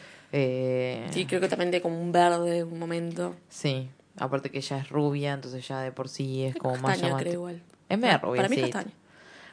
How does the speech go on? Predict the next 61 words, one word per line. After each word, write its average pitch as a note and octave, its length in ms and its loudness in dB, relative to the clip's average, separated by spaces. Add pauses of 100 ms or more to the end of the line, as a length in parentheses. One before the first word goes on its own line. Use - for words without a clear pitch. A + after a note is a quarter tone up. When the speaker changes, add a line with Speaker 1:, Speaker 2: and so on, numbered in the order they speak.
Speaker 1:
Bueno, C#3 460 2
ta. C#3 120 8
Speaker 2:
Yo B2+ 100 4
igual A3+ 140 8
tengo G3+ 160 6
problemas F3 240 4
Speaker 1:
Igual A#3+ 240 10
Speaker 2:
con F3 100 6
los E3+ 80 12
colores A3+ 180 10
Speaker 1:
siempre F#3+ 100 12
Speaker 2:
de E3 60 12
Speaker 1:
está D#3 160 8
Speaker 2:
pelo. E3 100 12 (200)
Speaker 1:
vestida - 20 0 (200)
de C#3+ 40 6
rojo E3 480 6
o B2+ 60 4
con C3 180 2
rosado. B2+ 520 0
Speaker 2:
Sí. E3 160 -2
Speaker 1:
Eso D3 240 -2
siempre. C#3 340 -2
Speaker 2:
Es F#3 60 -4
bastante G3 240 0
llamativa, E3+ 460 2
como E3 180 -2
mostrando F3+ 320 -2
como E3+ 180 0
que F3+ 80 -2
es F3+ 100 2
alegre, F3 380 8
porque F3 140 0
es - 80 0
un F#3+ 80 2
personaje D#3+ 320 6
Speaker 1:
Sí. D3 60 -4
Speaker 2:
que D#3 40 -6
está D#3+ 140 -2
alegre. D#3+ 360 -2 (140)
Speaker 1:
Sí. C3 180 0 (100)
Speaker 2:
Como E3+ 200 0
que F3 120 4
bloquea F3 440 8
todo F3 180 6
lo E3+ 80 6
de E3+ 60 6
la E3+ 80 2
sociedad E3+ 380 -2
que F3 80 -2
hablábamos E3+ 340 0
antes, E3 220 -2
entonces E3+ 320 -6
es, E3 180 -6 (320)
es F3 120 0
siempre G#3+ 220 8
su G3+ 100 4
estado G3 380 8
de F3 160 10
felicidad, F3 680 4
de E3+ 300 2